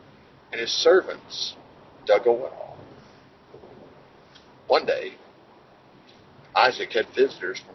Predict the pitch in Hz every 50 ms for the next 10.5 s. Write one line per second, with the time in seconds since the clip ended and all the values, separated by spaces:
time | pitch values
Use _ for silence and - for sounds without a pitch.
0 | - - 92 92 104 120 117 - - - - - - - _ _ - - - 92
1 | 92 101 107 110 110 123 123 120 113 107 101 95 92 85 - 80 73 80 90 90
2 | 82 76 - - - 80 85 - - 90 90 87 95 98 - - 101 101 95 90
3 | 85 - 78 69 - - _ _ _ - _ _ _ _ _ - - - - -
4 | - - - - - - - - - - - - - - - - - - - -
5 | - _ _ - - - _ _ _ _ _ _ _ _ _ _ _ - - -
6 | - - - - _ _ _ - - - - - - - - - - - - _
7 | - - _ _ - - - - - - - - 90 - - - - - - -
8 | - - - - - - - _ _ _ - - 165 160 160 151 139 - - -
9 | - - - - - - - - - _ - - _ _ _ _ - - - -
10 | - 202 208 - - - 60 65 65